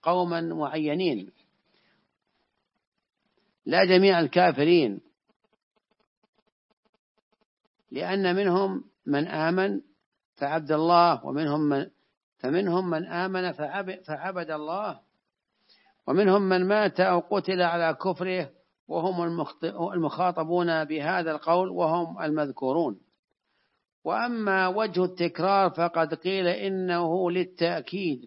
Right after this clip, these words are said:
في قطع أطماعهم، كما تقول: "والله لا أفعل كذا"، ثم: "والله لا أفعله". قال أكثر المعاني:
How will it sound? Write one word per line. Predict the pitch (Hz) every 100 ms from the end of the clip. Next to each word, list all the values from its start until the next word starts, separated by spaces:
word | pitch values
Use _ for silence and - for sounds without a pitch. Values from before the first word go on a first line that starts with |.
| -
في | 151
قطع | 147 175 175 156 165
أطماعهم، | 165 151 180 175 180 175 175
كما | 160 156 151 147
تقول: | 135 143 165 170
"والله | 160 147 147 147 175 170 131 127 113 _ _ - _ -
لا | 131 180 170
أفعل | - 147 147
كذا"، | - 170 170 180
ثم: | 139 170 165
"والله | 156 147 151 170 160 147
لا | 139 156
أفعله". | 131 - 156 165 123 - _ _ _ -
قال | 180 180
أكثر | 214 185 196 190
المعاني: | 156 160 151 208 190 131 135